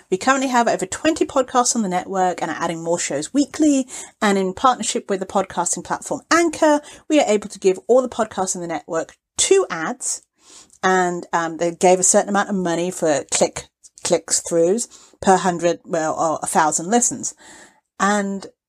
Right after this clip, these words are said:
so they were saying, you know, "We'd love to have you on board. Essentially, we're bringing together, you know,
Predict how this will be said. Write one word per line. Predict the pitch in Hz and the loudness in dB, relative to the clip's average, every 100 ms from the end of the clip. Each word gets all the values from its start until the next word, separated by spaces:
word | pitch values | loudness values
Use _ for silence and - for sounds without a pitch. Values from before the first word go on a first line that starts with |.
| - | 0
so | - - 208 196 185 | 0 2 2 2 2
they | 202 | -2
were | 190 | -2
saying, | - 202 202 | -2 -2 -4
you | 202 | -4
know, | 185 | -2
"We'd | 185 | 0
love | 185 285 302 | 4 2 2
to | 277 | -2
have | 226 240 | 0 0
you | 220 180 | -2 -4
on | 175 | -4
board. | 254 262 254 | 2 4 4
Essentially, | 208 247 - - 220 | 2 0 -2 -4 0
we're | 180 | 0
bringing | 175 202 185 | 0 -2 -2
together, | 180 - 170 170 _ | -4 -2 -2 -4 _
you | - 180 | -8 -4
know, | 147 | -4